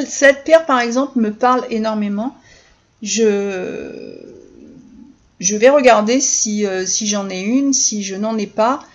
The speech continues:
Elle va très certainement accompagner mon bullet journal. Alors, les, le, le bullet journal, c'est vrai que j'en ai pas forcément parlé sur ce, sur cette émission, mais, euh, mais je l'ai fait,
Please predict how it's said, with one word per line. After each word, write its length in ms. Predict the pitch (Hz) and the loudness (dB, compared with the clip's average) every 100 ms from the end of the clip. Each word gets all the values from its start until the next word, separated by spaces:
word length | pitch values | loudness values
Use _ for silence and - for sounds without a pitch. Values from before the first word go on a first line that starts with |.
| _ - | _ -4
Elle 180 | 208 202 | 0 6
va 140 | 220 | 6
très 180 | - 254 | 6 2
certainement 720 | 254 247 233 233 247 269 262 | 2 0 0 0 0 0 -2
accompagner 840 | - 202 208 208 220 220 226 254 262 | -4 -8 -6 -2 0 0 2 2 2
mon 160 | 220 | 2
bullet 320 | 208 214 226 | 0 2 2
journal. 480 | 208 214 196 208 277 - - - _ _ | 2 -2 0 0 -2 -4 -20 -20 _ _
Alors, 400 | 208 214 - - _ | 4 4 4 -8 _
les, 160 | 202 226 | -2 0
le, 500 | 220 208 180 196 202 | 0 -6 -4 -2 0
le 140 | 202 | -2
bullet 240 | 202 269 247 | -2 -2 0
journal, 540 | 247 240 254 311 294 | 0 0 2 2 0
c'est 220 | - - 208 | -4 -4 0
vrai 220 | 254 294 | 0 -2
que 320 | 247 233 220 | -2 -2 -4
j'en 260 | 208 190 185 | -6 -6 -8
ai 80 | |
pas 260 | 185 - 370 | -8 0 2
forcément 460 | 359 320 277 254 247 | 2 0 2 2 2
parlé 360 | 233 220 254 | 0 0 0
sur 280 | 294 - 214 | -2 -4 -6
ce, 640 | - - 175 170 165 165 - - - - | -8 -8 -6 -6 -6 -6 -8 -10 -12 -12
sur 100 | - | -6
cette 240 | 185 208 - | -2 -2 0
émission, 460 | 302 247 - 247 | 0 2 2 2
mais, 340 | 294 254 202 185 | 0 -2 -4 -8
euh, 260 | - - - - - - _ _ _ _ - - - _ _ _ _ - | -8 -10 -12 -14 -16 -20 _ _ _ _ -20 -20 -20 _ _ _ _ 2
mais 160 | 226 262 | 6 8
je 140 | 277 | 8
l'ai 160 | 294 285 | 4 2
fait, 440 | - 254 262 359 | 0 2 2 0